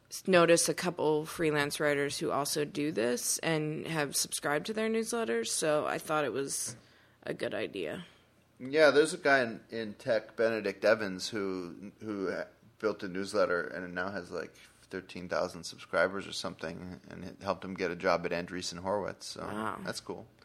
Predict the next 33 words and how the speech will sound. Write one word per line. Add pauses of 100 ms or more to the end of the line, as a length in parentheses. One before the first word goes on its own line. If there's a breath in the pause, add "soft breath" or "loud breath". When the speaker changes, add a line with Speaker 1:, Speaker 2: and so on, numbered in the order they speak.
Speaker 1:
Yeah. (180)
Speaker 2:
Uh,
anyway, (1000 soft breath)
you
can
also
email
us
questions
or
topics
or
commentary
to
hello (100)
at
the
needle
and
the
mouse
dot
com. (840 soft breath)
You
can
reach
us
on
Twitter
at
Needle
and
Mouse.